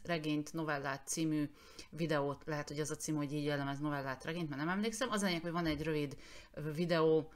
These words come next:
fiatalabb korosztály számára az epikus művek elemzéséről. Ha pedig érettségire készülsz, esetleg egy karinti tétel kidolgozása kapcsán jutottál ehhez a videóhoz, akkor mindenképp javaslom megtekintésre a Novella elemzés egy nulla egy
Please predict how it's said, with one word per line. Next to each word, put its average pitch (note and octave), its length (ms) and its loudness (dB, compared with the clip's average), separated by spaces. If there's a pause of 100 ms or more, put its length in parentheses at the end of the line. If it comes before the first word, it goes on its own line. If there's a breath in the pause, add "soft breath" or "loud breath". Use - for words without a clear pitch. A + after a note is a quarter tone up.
fiatalabb D#3 540 0
korosztály D3+ 500 0
számára D3 760 0 (280)
az D#3 280 4
epikus D#3 360 -6
művek D3 260 -4
elemzéséről. C#3+ 840 0 (380 loud breath)
Ha F#3 160 6
pedig F3 320 2
érettségire G#3+ 720 4
készülsz, B3 640 4
esetleg E3+ 380 0
egy E3+ 80 0
karinti E3 560 0
tétel D#3+ 400 -4
kidolgozása D3+ 1040 0 (260 loud breath)
kapcsán E3+ 500 2
jutottál D#3+ 480 -2
ehhez D#3+ 220 -2
a D3+ 40 -4
videóhoz, G#3 600 2 (260 loud breath)
akkor - 220 -2
mindenképp E3+ 520 4
javaslom E3 460 0
megtekintésre D#3 1000 -2
a D3 80 4
Novella D3+ 380 2
elemzés C#3+ 500 -2
egy D#3 200 -2
nulla D3 280 0
egy G#3 320 0